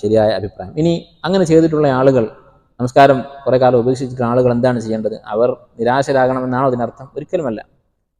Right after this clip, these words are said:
തൗബ ചെയ്യുന്ന ആളുകളെ നിരുത്സാഹപ്പെടുത്താൻ പാടില്ല. അല്ലാഹു സുബ്ഹാനഹു വ തആല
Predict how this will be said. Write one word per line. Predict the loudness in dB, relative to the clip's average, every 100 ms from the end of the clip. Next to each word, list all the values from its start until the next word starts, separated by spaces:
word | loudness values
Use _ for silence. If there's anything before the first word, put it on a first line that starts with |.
| _ _ _
തൗബ | 4 6
ചെയ്യുന്ന | 6 4 4
ആളുകളെ | 4 6 6 4 0 -4
നിരുത്സാഹപ്പെടുത്താൻ | 0 2 4 2 2 0 2
പാടില്ല. | 2 0
അല്ലാഹു | -4 0 0 0
സുബ്ഹാനഹു | -6 -4 -2 -4
വ |
തആല | -4 -4 -4 -4